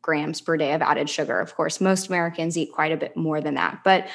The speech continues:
um, what we're finding is just the Western diet in general is very high in added sugar. It's very high in saturated fat. And it's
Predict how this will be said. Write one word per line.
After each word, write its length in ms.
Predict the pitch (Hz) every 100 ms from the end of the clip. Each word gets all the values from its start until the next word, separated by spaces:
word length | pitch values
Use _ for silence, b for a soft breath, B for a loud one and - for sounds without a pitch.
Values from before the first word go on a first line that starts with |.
| B B B
um, 180 | 190 190
what 140 | 220
we're 80 | 220
finding 400 | 214 233 294 247
is 140 | 190
just 180 | 190 196
the 80 | 208
Western 380 | 185 202 - 247
diet 280 | 180 180 175
in 100 | 165
general 380 | 160 160 160 156
is 100 | 160
very 280 | 160 175 240
high 180 | 233
in 80 | 240
added 260 | 190 180 202
sugar. 480 | - 147 139 151 - B B
It's 80 | -
very 240 | 175 180
high 160 | 196 208
in 100 | 208
saturated 520 | 208 190 208 202 208
fat. 400 | - 147 143 147 B B B -
And 140 | 202
it's 220 | 190 175